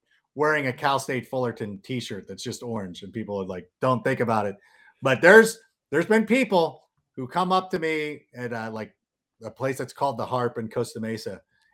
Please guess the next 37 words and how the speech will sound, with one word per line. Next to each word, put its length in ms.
and 100
this 160
lady 220
walked 280
up. 120
She's 180
like, 180
"I 140
know 200
what 140
you're 140
doing, 420
and 140
I 120
don't 280
know 240
that 160
I 120
appreciate 580
it." 100
And 100
I 60
said, 300
"No, 240
I'm 120
not 200
saying 240
anything. 480
I'm 120
just, 220
just 260
sitting 160
here 140
in 60
an 80
orange 220
shirt." 380